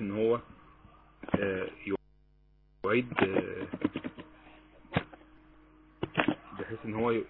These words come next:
ي-، يعيد تعديلها بحسب بقى، ش-، شوف بقى، هنحط، نحط مثلًا لوجو عليها مثلًا أو حاجة أو كده، حسب بقى ما إيه، حسب ما يطرأ لكم، بحيث إن احنا مثلًا نعمل لها،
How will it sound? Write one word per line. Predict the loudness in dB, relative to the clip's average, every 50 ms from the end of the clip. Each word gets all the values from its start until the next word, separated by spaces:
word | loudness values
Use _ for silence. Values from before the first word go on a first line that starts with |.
| -6
ي-، | -8 -8 -6 -8 -10 -12 -14 -14 -16 -18 -18 -18 -18 -18 -18 -14 -8 -6
يعيد | -4 -2 -2 0 2 2 2 2 4
تعديلها | 2 4 4 6 6 6 6
بحسب | 6 4 4 2 2 2
بقى، | 4 2 2 2
ش-، | 0 -4
شوف | 0 4
بقى، | 6 6 6 4 2 0
هنحط، | -2 -4 -4 -2 -6
نحط | -2 0 0 2 4 4
مثلًا | 4 4 6 4 2 4
لوجو | 6 6 8 8 8
عليها | 8 6 4 2
مثلًا | 2 0 0 0 -4 -4 -4
أو | -6 -4
حاجة | 0 2 2 4 4 4
أو | 2 2
كده، | 2 4 4 4 2 0 -6 -12 -10 -10 -10 -10 -14 -16 -16 -16 2
حسب | 4 4 4 4 2 2
بقى | 4 4 4
ما | 4 2
إيه، | 0 -2 -4
حسب | -4 -4 0 2 2 4 4
ما | 4 2
يطرأ | 2 4 4 4 6 6 4
لكم، | 6 6 6 4 4 0 -6 -14 -16 -16 -16 -16 -18 -20 -20 -20 -20 -8 -8 -8 -8 -8 -14 -20 -20 -20 -20 -20 -10 -6 -6 -2
بحيث | 2 4 4 4 4
إن | 4 2 2
احنا | 2 4 4
مثلًا | 4 4 2 2 0 0 0 -2 -4
نعمل | -2 0 0 2 2 2 2
لها، | 4 4 4 2